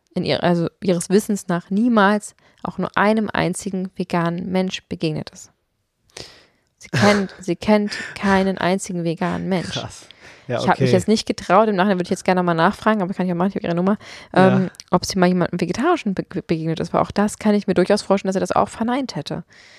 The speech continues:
Speaker 1: Also das ist einfach in diesem
Speaker 2: Mhm.
Speaker 1: Kosmos, in ihrer Welt, ähm, sie ist an einer sehr, sehr, ähm, sehr, sehr armen Viertel in L A aufgewachsen,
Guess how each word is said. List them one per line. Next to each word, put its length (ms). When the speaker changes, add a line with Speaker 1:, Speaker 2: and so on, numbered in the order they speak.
Speaker 1:
Also 300
das 220
ist 320
einfach 360
in 100
diesem 180
Speaker 2:
Mhm. 40
Speaker 1:
Kosmos, 460
in 80
ihrer 260
Welt, 460
ähm, 160
sie 60
ist 100
an 80
einer 140
sehr, 180
sehr, 360
ähm, 440
sehr, 220
sehr 420
armen 360
Viertel 420
in 140
L 120
A 60
aufgewachsen, 560